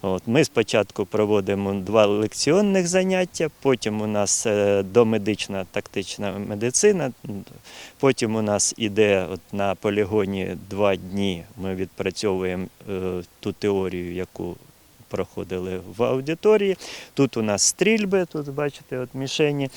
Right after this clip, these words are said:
е, стріляємо. Поводження зі зброєю, ще раз відпрацьовуємо загальне. Далі у нас є локація, це метання ручних гранат Ф один. Е, далі локація у нас є, це подолання смуги перешкод.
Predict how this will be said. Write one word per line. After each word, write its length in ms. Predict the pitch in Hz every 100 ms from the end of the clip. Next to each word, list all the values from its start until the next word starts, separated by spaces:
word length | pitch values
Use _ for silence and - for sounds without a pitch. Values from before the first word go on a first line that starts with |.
| - - -
е, 140 | 123 117
стріляємо. 840 | - 135 135 135 131 127 123 123 - - -
Поводження 680 | - 127 139 117 120 117 117
зі 160 | 113 139
зброєю, 760 | 151 208 220 196 175 170 156
ще 260 | 120 - 139
раз 240 | 135 123
відпрацьовуємо 880 | 123 127 - 131 123 135 131 123 117
загальне. 580 | 107 120 117 113 113 107
Далі 320 | 107 135 113
у 100 | 110
нас 300 | 110 107 -
є 140 | 113 107
локація, 680 | 110 - 110 101 - 104 98
це 300 | - 107 101
метання 680 | 107 113 104 104 101 101 101
ручних 440 | 107 - 113 107
гранат 600 | 92 113 151 214 214 - 190
Ф 180 | 143 143
один. 400 | - 131 135 139 135 - - - -
Е, 120 | 117
далі 360 | 107 131 131 120
локація 680 | 113 117 - 113 107 107 107
у 120 | 104
нас 380 | 107 101 - -
є, 360 | 98 107 104 98
це 380 | - 104 98 85
подолання 640 | 107 101 107 107 101 101
смуги 400 | 98 - 107 101
перешкод. 760 | 98 107 104 113 - 196 202 -